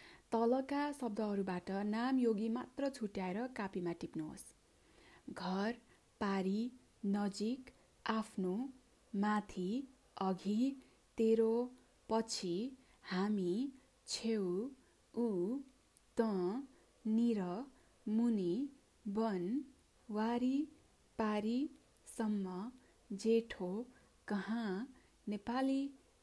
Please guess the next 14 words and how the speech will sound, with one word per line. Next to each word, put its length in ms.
कालो, 540
मूर्ख, 640
मात्र, 680
सम्म, 580
जाऊ, 680
मध्ये, 760
केवल, 580
कलम, 480
निम्ति, 680
खातिर, 720
आज, 260
कारण, 520
लागि, 640
तिर, 240